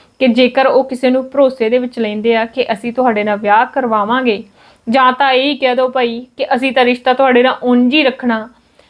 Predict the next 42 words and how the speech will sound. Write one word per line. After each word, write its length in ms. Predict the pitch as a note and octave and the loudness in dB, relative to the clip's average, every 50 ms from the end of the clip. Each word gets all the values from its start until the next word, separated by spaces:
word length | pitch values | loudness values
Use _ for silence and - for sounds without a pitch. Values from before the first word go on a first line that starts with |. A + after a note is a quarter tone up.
| _ _ - | _ _ 0
ਤੇ 80 | C4 C4 | 0 2
ਜੇਕਰ 400 | A3+ C4+ C4 B3+ C4 D4 C4+ C#4 | 2 2 2 2 2 2 4 4
ਉਹ 160 | B3+ C4+ C#4 | 4 4 2
ਭਰੋਸੇ 460 | C4+ - C#4 C#4+ C4+ B3+ C4 B3+ B3 | 0 0 0 0 0 0 -2 -2 -2
ਦੇ 120 | A#3+ D#4 D#4+ | 0 -2 -4
ਵਿੱਚ 420 | C#4+ B3+ A3+ G#3 A#3 B3 B3 - B3+ | -4 -6 -8 -6 -6 -6 -6 -4 -2
ਲੈ 260 | A#3+ A3+ A3 G#3+ A3+ | 0 2 2 2 0
ਕੇ 160 | A#3 C4 C4 | 0 -2 -4
ਕਿ 160 | C4 C4+ C4+ B3 | -4 -4 -4 -2
ਹਾਂ 360 | B3 A#3 A3 A3 A3+ A3+ - - A#3 | 0 0 2 2 2 2 2 0 0
ਆਪਾਂ 260 | A#3 A#3 - A3+ A3+ G#3+ | 0 0 0 0 0 0
ਵਿਆਹ 320 | G#3+ G3+ G#3 G#3+ A#3 C4+ C#4 - | -2 0 2 2 2 2 0 -2
ਕਰਵਾਵਾਂਗੇ 520 | C4+ A#3+ A3+ G#3+ G#3 A3 A#3+ B3 B3 B3+ B3+ - | -4 -4 -4 -2 -2 -2 -4 -4 -4 -6 -6 -2
ਫਿਰ 220 | C4 B3 B3 C4 | 0 0 0 0
ਕੋਈ 220 | B3+ - C#4+ C#4 B3 | -2 -2 -2 -2 0
ਰਿਸ਼ਤਾ 340 | A#3 A#3 A#3 - - A#3 | -2 -4 -4 -2 -2 -2
ਰੱਖਦੇ 420 | A3 G#3+ G#3+ G#3+ A3 G#3 A3 G#3+ G#3 | 0 0 -2 -4 -6 -6 -6 -6 -4
ਆ, 120 | G#3+ A3 A#3 _ _ _ _ _ _ _ _ _ _ _ - | -6 -8 -10 _ _ _ _ _ _ _ _ _ _ _ 0
ਤਾਂ 80 | C#4+ C4+ | 0 2
ਫਿਰ 160 | C#4 C#4+ C#4 | 2 2 2
ਇਹ 140 | C4+ C4+ C#4 | 4 4 2
ਮਾੜੀ 360 | C4+ B3+ A#3+ A#3 A3+ B3+ A#3+ B3+ | 2 2 2 2 2 0 0 0
ਗੱਲ 160 | B3 B3 A#3+ | 0 2 2
ਆ 60 | A#3+ | 0
ਕਿਸੇ 300 | B3 A#3+ - A#3+ - B3 A#3 | -2 -4 -8 -6 -4 -4 -2
ਦੂਸਰੇ 420 | G#3+ A3+ A3 A3 A3 - B3 A#3+ | -2 -4 -6 -6 -6 -2 0 0
ਇਨਸਾਨ 580 | A#3+ - A#3 A#3 A3+ A#3 A3+ G#3+ G#3 G3+ G#3 G#3+ | 0 0 0 -2 -2 -2 -4 -4 -4 -4 -4 -2
ਦੇ 120 | A3+ A3+ | -2 -2
ਜਜ਼ਬਾਤਾਂ 600 | G#3 F#3+ G#3 G3+ G3+ G3 G#3+ G#3 G#3 - A#3+ B3 B3+ | -2 -4 -6 -6 -4 -2 -2 -2 -2 -2 -4 -2 0
ਦੇ 120 | B3+ B3 | 2 2
ਨਾਲ 220 | A#3+ A3+ A3 G#3+ A3+ - | 2 0 0 -2 -4 -6
ਖੇਡਣਾ, 460 | - - G#3 G#3+ B3+ B3+ A#3+ A3+ A#3 A#3 _ _ _ _ _ _ _ _ _ _ _ _ _ _ _ _ _ _ - | -10 -12 -10 -6 -6 -6 -6 -6 -8 -12 _ _ _ _ _ _ _ _ _ _ _ _ _ _ _ _ _ _ 0
ਇਹ 120 | C4 C#4 C#4 | 2 2 2
ਵੀ 80 | E4+ E4 | 2 2
ਮਾੜੀ 340 | D4 C4 A#3+ A#3 B3 A#3+ A3+ | 2 2 2 2 2 0 0
ਗੱਲ 200 | A3+ G#3+ G#3 G#3 | -2 -2 -2 -4
ਆ, 120 | G#3 - - - _ - A#3 | -6 -8 -10 -16 _ -2 0
ਇਵੇਂ 240 | A#3+ A#3+ B3 B3+ | 2 2 2 2
ਵੀ 100 | B3+ C#4+ | 2 0
ਨਹੀਂ 120 | C#4+ C#4 B3 | -2 -2 0
ਕਰਨਾ 280 | B3+ B3 A#3 A3+ A3+ A3 | 0 0 0 0 -2 -4
ਚਾਹੀਦਾ। 460 | A3+ B3+ A#3+ B3 A#3+ A#3+ B3 A#3+ | -2 -2 -2 -2 -2 -2 -4 -4